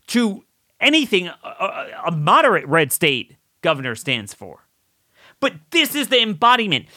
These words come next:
Yeah, small town, rural. Yeah, American apple pie, liberty, freedom. We're not like those big city rider. Bl-, oh,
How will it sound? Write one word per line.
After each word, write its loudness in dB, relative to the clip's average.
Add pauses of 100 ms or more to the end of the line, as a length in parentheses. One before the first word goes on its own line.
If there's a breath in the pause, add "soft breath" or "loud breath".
(160 soft breath)
Yeah, 2 (140)
small 4
town, 0 (120)
rural. 6 (140 soft breath)
Yeah, 4
American 4
apple 2
pie, 2
liberty, 4 (120 soft breath)
freedom. 4 (120)
We're 4
not 2
like 0
those 2 (180 soft breath)
big 0
city -4
rider. 2
Bl-, -4 (300)
oh, 0